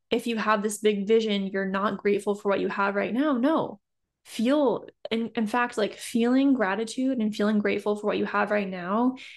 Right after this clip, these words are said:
is a really simple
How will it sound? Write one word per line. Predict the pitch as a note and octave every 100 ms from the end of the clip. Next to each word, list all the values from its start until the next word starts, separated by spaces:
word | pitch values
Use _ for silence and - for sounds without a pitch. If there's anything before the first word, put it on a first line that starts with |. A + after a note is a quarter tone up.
| -
is | A#3
a | A3
really | G3 F3+ G3 G3+ A3 A3+ A3+ - _ -
simple | - - G3+ G#3 A#3+ B3 B3+ C4